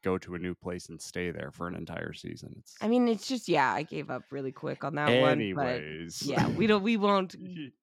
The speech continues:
Speaker 2: I digress. This is about not
Speaker 1: <laughs>
Speaker 2: Jeffrey Dean Morgan,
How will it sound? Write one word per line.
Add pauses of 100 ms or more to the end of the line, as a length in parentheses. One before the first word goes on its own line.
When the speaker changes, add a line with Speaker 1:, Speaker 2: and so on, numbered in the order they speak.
(140)
Speaker 2:
I
digress. (120)
This
is
about
not
Speaker 1:
<laughs>
Speaker 2:
Jeffrey
Dean
Morgan,